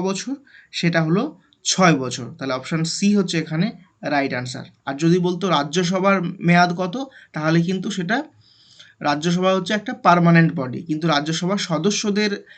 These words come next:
মেয়াদ হলো ছয় বছর। কোশ্চেন নাম্বার এইট, নিচের কোনটি প্রাচীনতম বেদ? তো আমরা এটা সবাই জানি, প্রাচীনতম বেদ হলো ঋগ্বেদ, তাহলে অপশন বি হলো এখানে রাইট আনসার।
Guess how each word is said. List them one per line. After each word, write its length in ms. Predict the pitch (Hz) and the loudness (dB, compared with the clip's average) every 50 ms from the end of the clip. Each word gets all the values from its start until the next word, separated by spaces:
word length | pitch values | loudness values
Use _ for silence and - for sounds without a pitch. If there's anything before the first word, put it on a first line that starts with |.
| - _ - | -16 _ 0
মেয়াদ 280 | 170 170 170 170 170 170 | 4 6 6 6 6 6
হলো 200 | 170 175 196 240 320 370 - _ _ _ - | 4 4 2 0 -2 -4 -8 _ _ _ -8
ছয় 260 | - - 180 160 151 | -4 2 2 2 2
বছর। 300 | 131 131 127 - - 127 123 - _ _ _ _ _ _ _ _ _ _ _ _ | 2 -2 -6 -8 -10 -12 -16 -20 _ _ _ _ _ _ _ _ _ _ _ _
কোশ্চেন 340 | - 180 170 175 - 196 185 | 0 0 2 2 2 2 2
নাম্বার 240 | 196 190 196 202 196 - | 2 2 2 0 0 -2
এইট, 240 | - 160 170 208 - - - _ _ _ - 196 | 0 0 0 0 -2 -6 -10 _ _ _ -4 2
নিচের 420 | 160 170 180 170 170 214 214 208 | 4 4 4 4 2 0 0 -2
কোনটি 420 | 208 175 175 175 180 170 175 214 | -2 -2 -2 -2 -2 -2 -4 -6
প্রাচীনতম 920 | 208 - - 160 143 151 165 - 185 180 185 185 170 180 180 170 180 196 196 | -8 -6 -4 -4 -4 -4 -4 -4 -4 -2 -2 -2 -4 -2 -2 0 0 0 0
বেদ? 280 | 170 160 143 127 123 - - _ _ _ _ _ _ _ | 0 0 -2 -2 -4 -8 -14 _ _ _ _ _ _ _
তো 80 | - 143 | -8 -6
আমরা 160 | 143 151 156 156 | -4 -4 -2 -4
এটা 160 | 156 156 165 | -4 -4 -4
সবাই 340 | 165 170 156 147 165 165 170 | -4 -4 -2 0 2 2 4
জানি, 180 | 170 170 202 233 240 | 4 2 2 0 -2
প্রাচীনতম 920 | - - 151 143 160 - - 180 180 175 165 185 175 175 180 180 175 165 | -4 -2 -2 -2 -2 -2 -2 -2 -2 -2 -2 -2 -2 -2 -2 -4 -4 -2
বেদ 240 | 160 165 170 170 170 | 0 2 2 2 2
হলো 300 | 170 165 196 208 - - 160 | 2 0 0 -2 -4 -4 -4
ঋগ্বেদ, 560 | 170 160 208 202 160 135 135 131 139 127 127 131 - _ _ _ _ - | -2 0 0 0 -2 -4 -6 -6 -6 -6 -8 -12 -18 _ _ _ _ -14
তাহলে 160 | - 127 127 | -12 -10 -10
অপশন 260 | 123 127 - 170 160 156 143 | -10 -6 -4 -2 -2 -2 0
বি 180 | 143 175 202 208 | 0 0 2 2
হলো 180 | 196 175 156 147 | 2 2 0 -2
এখানে 280 | 156 170 165 180 226 - - - _ _ _ _ _ _ _ - - | -2 -2 0 0 0 -2 -6 -16 _ _ _ _ _ _ _ -10 -4
রাইট 300 | 165 165 165 151 143 131 | 0 2 2 2 2 -2
আনসার। 340 | 131 127 127 - - 120 117 | -6 -8 -10 -10 -12 -12 -14